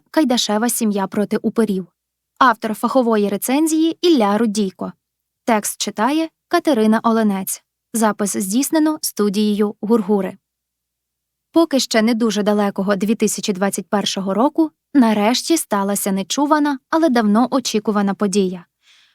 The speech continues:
Хтось посягнув на канонічний твір у доробку великого українського письменника Івана Нечуя Левицького, на перлину класики української літератури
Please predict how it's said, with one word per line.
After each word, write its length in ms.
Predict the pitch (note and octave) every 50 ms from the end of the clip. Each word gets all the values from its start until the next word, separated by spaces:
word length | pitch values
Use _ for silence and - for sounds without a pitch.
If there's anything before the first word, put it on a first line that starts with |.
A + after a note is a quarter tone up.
| _
Хтось 380 | - - - B3 D4 F4 E4+ -
посягнув 640 | - E4 D4+ - C4+ A#3+ F#3+ F#3+ A3 A#3+ B3+ A3+ A3+
на 200 | G#3+ G#3 G3+ - _
канонічний 800 | - B3 A#3 A3 G#3 G#3 G3+ G#3 A#3 C4 - - - C#4 C#4+ C#4
твір 340 | B3 - G#3+ A3+ C4 C4 C#4 - -
у 100 | E4 C#4
доробку 440 | C4 B3+ B3+ B3+ B3 - - A#3+
великого 640 | G#3 G3 A#3 B3 G#3+ G#3 A3+ C4 - E4 C#4 C#4 -
українського 640 | C#4 - A#3 A3+ A3 A3 A3 G3+ - - G3 F#3+ F#3
письменника 680 | - G3 - - G3+ G3 A3 B3+ C4+ C#4+ B3+ - C4 B3+ - - - - -
Івана 380 | E4 E4+ B3+ B3+ A#3 A3 G#3 G3+
Нечуя 400 | G3+ G3+ - - A3 G#3 G#3 G#3+
Левицького, 640 | A#3+ A#3+ G3 G3 F3+ - - - F3 F3 F#3 F#3+ - _ _ _ _ _ _ _ -
на 140 | A3+ A3 G#3+
перлину 580 | - - A#3+ A#3+ B3+ B3+ C4 C4+ B3 A3+ A3 G#3
класики 720 | G#3 - A#3 A#3 A3+ G#3+ G3 - - G3 - G3 F#3+ F#3 - _ _ -
української 680 | - G#3 - A3+ G#3+ G3+ G3+ G3 F#3 - - G#3 F#3+ F#3
літератури 640 | F#3 F#3 F3 F#3+ F#3 F#3 - - C4+ D4+ D#4 D#4+